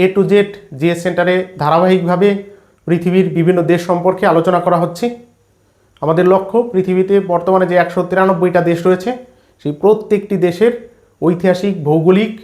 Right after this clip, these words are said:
এবং অন্যান্য যে গুরুত্ব রয়েছে, সে সম্পর্কে বিশদে আলোচনা করা।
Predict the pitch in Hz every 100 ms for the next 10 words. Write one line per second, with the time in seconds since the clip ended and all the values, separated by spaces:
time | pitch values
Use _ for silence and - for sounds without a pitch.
0 | - 151 156 156 165 185 185 185 196 185
1 | 185 160 185 185 175 170 269 269 170 165
2 | 156 170 - 277 - - _ _ - 147
3 | 160 165 226 247 - 139 143 131 113 104